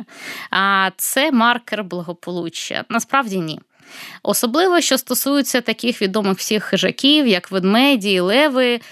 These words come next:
це не гігантська панда, вони дуже легко розмножуються, і ось це час-,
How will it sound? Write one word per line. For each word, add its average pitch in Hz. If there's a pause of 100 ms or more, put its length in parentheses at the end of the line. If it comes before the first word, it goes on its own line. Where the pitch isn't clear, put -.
(120)
це -
не 302
гігантська 196
панда, 302
вони 202
дуже 175
легко 170
розмножуються, 269
і 202
ось 185
це 190
час-, -